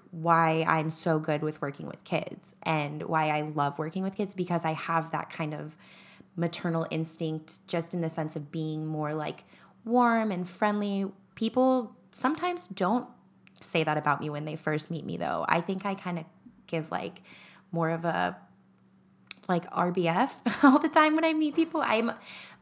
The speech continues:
but that's because I'm very, like, protective. I have kind of that Cancer, like, hard shell outer appearance when I first meet people.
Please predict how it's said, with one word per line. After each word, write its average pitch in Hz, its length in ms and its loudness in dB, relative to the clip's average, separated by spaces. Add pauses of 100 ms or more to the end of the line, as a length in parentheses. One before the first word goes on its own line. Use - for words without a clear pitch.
(100)
but 190 360 6
that's 190 300 6
because 185 360 0
I'm 165 260 2
very, 160 520 2 (120)
like, 151 240 -2
protective. - 760 -6
I 165 80 6
have 156 260 -2
kind 160 180 -4
of 151 80 -6
that 156 200 -4
Cancer, 160 420 -4
like, 156 180 -4
hard 165 380 -4
shell 160 480 -4 (460)
outer 151 200 2
appearance 147 440 -6
when - 80 -10
I - 80 -2
first - 300 -8
meet - 160 -10
people. 170 440 -8